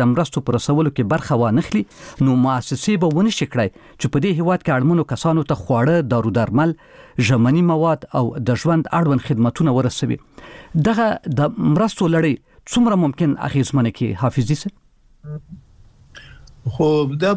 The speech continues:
Speaker 2: برسیره خبره ده، کله چې په یو مؤسسه کې کارکوونکي لږ وي او خپل خدمات تر سره، مخصوصاً په دا سنتي ټولنو کې چې مثلاً د ښځینې لپاره ښځې خدمات رسوي،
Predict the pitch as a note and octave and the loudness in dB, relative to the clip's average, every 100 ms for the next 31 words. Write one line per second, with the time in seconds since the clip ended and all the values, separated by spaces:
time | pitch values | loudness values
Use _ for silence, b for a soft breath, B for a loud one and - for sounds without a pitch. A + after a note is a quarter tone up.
0 | F3 F#3 A3 G3+ - F3+ F3+ E3 D#3+ C#3+ | -2 -2 -2 -2 -2 0 0 0 0 -2
1 | - E3 C#3+ - E3 D#3 D3+ C3+ - B2+ | -2 -2 -2 -2 0 2 2 -2 -4 0
2 | B2 B2 A#2+ - D#3 - - B2 B2 C3 | 2 2 0 -2 -6 -6 -4 -4 0 -2
3 | D3+ D3 - D3+ D3 C3 - b b b | -2 -4 -8 -2 0 0 -4 b b b
4 | b - A#2+ C#3+ C#3+ C#3+ D3+ D3 C3+ - | b -2 2 2 0 0 0 0 -2 -6
5 | - A#2+ A2+ A2+ A2 A2 G#2+ - C#3 - | -2 0 2 2 2 0 -2 -4 -2 0
6 | A2+ A2+ C3+ C3+ A#2+ - C#3 C#3 C3+ - | 0 2 0 0 -4 -2 0 0 0 -4
7 | _ b b b - B2 A#2+ - D#3+ C#3 | _ b b b 0 2 2 0 0 2
8 | C3+ C3 B2 C3 B2+ C3 D#3+ - C#3+ E3 | 2 0 0 0 0 0 -4 0 0 0
9 | D#3+ B2 D3 C3+ C3+ B2 A#2+ B2 A#2+ A#2+ | -2 -2 -2 0 0 2 2 0 2 0
10 | - C3 A#2 C#3 D#3 D#3 C#3+ C#3+ C#3+ C#3+ | -2 -4 0 0 -2 -4 -2 0 2 4
11 | C#3 B2+ - - E3+ C#3 A#2+ A#2 A#2+ B2 | 2 -2 -6 -2 0 2 0 -2 -2 -2
12 | - A2+ G#2+ G#2+ G#2+ G#2+ - A#2+ | -2 0 2 0 0 -2 0 0